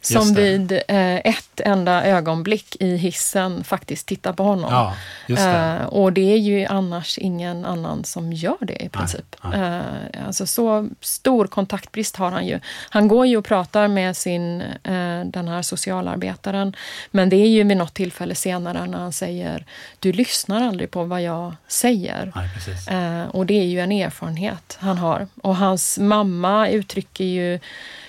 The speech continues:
Speaker 1: alltså talar ju nästan ner honom vid några tillfällen.
Speaker 2: Ja,
Speaker 1: Eh.
Speaker 2: så är det. Sen är det ju, alltså, när han faktiskt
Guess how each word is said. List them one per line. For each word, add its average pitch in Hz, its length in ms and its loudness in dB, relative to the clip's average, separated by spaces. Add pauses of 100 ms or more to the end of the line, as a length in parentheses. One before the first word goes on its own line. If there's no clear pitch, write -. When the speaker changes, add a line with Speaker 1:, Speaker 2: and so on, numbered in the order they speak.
(340)
Speaker 1:
alltså 190 280 -2
talar 190 340 0
ju 196 160 2
nästan 180 520 -2
ner 165 260 -4
honom 196 680 0
vid 185 200 -2
några 175 360 -2
tillfällen. 90 840 -6
Speaker 2:
Ja, 98 180 -2
Speaker 1:
Eh. 92 60 -8
Speaker 2:
så 92 160 -6
är 104 100 -4
det. 104 120 -10 (600)
Sen 120 200 0
är 135 120 2
det 151 60 4
ju, 143 180 2
alltså, 135 260 -4 (140)
när 135 200 4
han 143 120 2
faktiskt - 500 -4